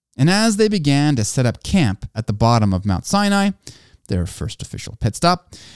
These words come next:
it's quite possible that the Israelites were looking forward to a bit of downtime.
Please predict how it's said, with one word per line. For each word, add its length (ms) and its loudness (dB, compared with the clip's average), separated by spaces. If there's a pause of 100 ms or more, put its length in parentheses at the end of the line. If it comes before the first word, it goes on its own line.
(320)
it's 220 -2
quite 460 0
possible 640 0 (120)
that 160 -2
the 140 -12
Israelites 600 2
were 300 -2
looking 340 0
forward 500 2
to 180 2
a 60 2
bit 420 -2 (200)
of 360 0
downtime. 680 0